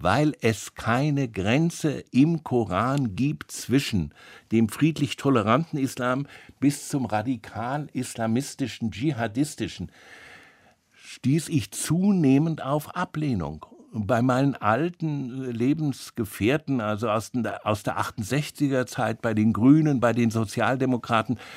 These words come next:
Inzwischen ist es so, dass ich gar nicht mehr nach Frankfurt fahre, wo ich ja lange gelebt habe, weil ich weiß, ich brauche nirgendwo mehr zu klingeln. Für die bin ich allen Rechter, für die bin ich A-F-D-Sprech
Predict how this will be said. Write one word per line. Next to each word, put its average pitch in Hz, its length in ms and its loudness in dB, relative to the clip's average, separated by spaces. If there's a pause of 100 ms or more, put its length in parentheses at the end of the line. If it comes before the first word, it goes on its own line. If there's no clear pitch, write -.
(200)
Inzwischen 139 480 4
ist 123 120 -2
es 127 140 2
so, 127 220 4
dass 123 180 0
ich 107 140 -4
gar 107 180 6
nicht 120 160 0
mehr 113 80 2
nach 104 160 4
Frankfurt 101 540 0
fahre, 120 400 -2
wo 123 80 2
ich 107 80 -2
ja 117 100 -2
lange 107 320 0
gelebt 104 380 -2
habe, 113 220 -2
weil 90 140 0
ich - 140 -6
weiß, 85 240 0 (180)
ich 110 160 -4
brauche 101 220 2
nirgendwo 117 400 2
mehr 110 160 2
zu 101 160 -4
klingeln. 120 400 2 (240)
Für 107 140 2
die 120 140 4
bin 120 180 4
ich - 180 -2
allen 101 280 2
Rechter, 131 460 -2
für 110 180 -2
die 110 120 -2
bin 117 200 0
ich 98 200 -4
A-F-D-Sprech 110 840 -2